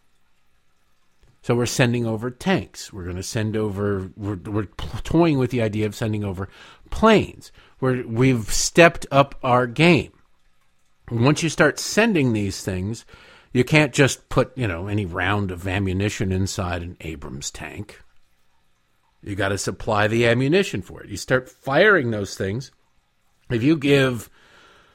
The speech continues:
I don't know, a hundred rounds per tank, how quickly will they blow through that? They're in active use. They'll blow through those pretty quickly, I'd imagine.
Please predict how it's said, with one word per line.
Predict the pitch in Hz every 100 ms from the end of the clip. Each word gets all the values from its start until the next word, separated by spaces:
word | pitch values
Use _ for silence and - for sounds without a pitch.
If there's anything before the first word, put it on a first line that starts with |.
| _ _ _
I | 127
don't | 113
know, | 107
a |
hundred | 98 151 147
rounds | 131 135 139 131 127 117 -
per | - - 131 127 117 _ -
tank, | - 156 120 - - - - - - _ - _ _ _ _ -
how | 127
quickly | - 135 139 123
will | 123
they | 127
blow | 120 135 135
through | - 139
that? | 151 104 - - - _ - - -
They're | 92 90 107
in | 104 -
active | - 131 - 135 113 - _ _ _ _
use. | 120 104 123 120 127 - - _ _
They'll | 113 139
blow | 110 123
through | - 143
those | 135 147 143
pretty | - -
quickly, | - - 110
I'd | 90 85
imagine. | 95 139 147 151